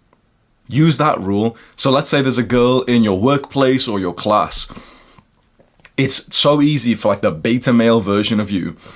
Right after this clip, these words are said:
to compliment, and, and probably you'll never have the confidence to actually say that she's, you know, beautiful or anything, but you'll say some stuff like, "Oh yeah, that dr-, that dress looks nice," or, you know, "That, the stickers you have on your bag are really," no, no, no.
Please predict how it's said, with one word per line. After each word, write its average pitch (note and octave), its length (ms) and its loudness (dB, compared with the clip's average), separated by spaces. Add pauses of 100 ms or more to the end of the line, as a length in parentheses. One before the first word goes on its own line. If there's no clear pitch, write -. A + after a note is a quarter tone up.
(300)
to - 100 -4
compliment, B2 480 0
and, C#3 140 0
and B2+ 140 -2
probably D3 300 0
you'll C#3+ 200 2
never B2+ 360 0
have A2 180 -2
the A#2+ 60 0
confidence A#2 460 0
to G#2+ 80 0
actually A#2 240 -4
say G2 180 0
that F#2+ 120 -4
she's, F#2+ 280 -2
you A2 60 -2
know, F#2 80 0
beautiful G#2+ 460 -2
or G2 120 2
anything, F2+ 280 -4
but A#2+ 100 -6
you'll A#2 120 0
say C#3 220 0
some C3+ 300 0
stuff - 240 -2
like, B2 120 0
"Oh E3+ 120 4
yeah, D#3+ 160 2
that E3 200 0
dr-, D3+ 240 0
that D3 160 0
dress D3 260 0
looks C3+ 180 -2
nice," A#2 240 2
or, A2+ 120 0 (180)
you D3+ 80 0
know, D#3+ 80 4
"That, D#3+ 200 0 (160)
the C#3 100 -2
stickers F#3+ 460 0
you E3+ 100 0
have D3 180 0
on D3 140 0
your C#3+ 100 0
bag C#3+ 280 0
are D#3 60 2
really," B2 200 0
no, B2+ 80 2
no, G#2 140 2
no. E2+ 120 -6